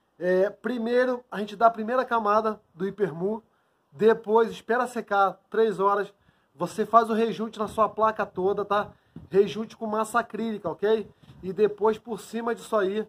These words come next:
espera mais aí, né, quatro horas e você vai aplicar, é, a segunda parte do Hipermu, ok? Tô te falando isso por quê? Porque quando você faz, deixa eu apertar aqui, quando você faz, é,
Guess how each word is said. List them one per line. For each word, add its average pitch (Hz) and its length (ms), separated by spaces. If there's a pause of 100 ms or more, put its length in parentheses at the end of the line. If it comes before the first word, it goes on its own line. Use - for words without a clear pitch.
(300)
espera 196 420
mais 190 240
aí, 185 220
né, 185 100
quatro 190 400
horas 190 340 (240)
e 165 80
você 170 280
vai 185 120
aplicar, 175 600 (240)
é, 160 220
a 165 100
segunda 180 400
parte 180 300
do 190 80
Hipermu, 160 480 (120)
ok? 180 480 (340)
Tô 160 100
te 160 100
falando 190 240
isso 196 140
por 226 200
quê? 180 140
Porque 170 240
quando 202 240
você 196 340
faz, 180 640
deixa - 200
eu - 20
apertar 139 180
aqui, 147 140 (320)
quando 190 200
você 190 300
faz, 180 460 (340)
é, 165 760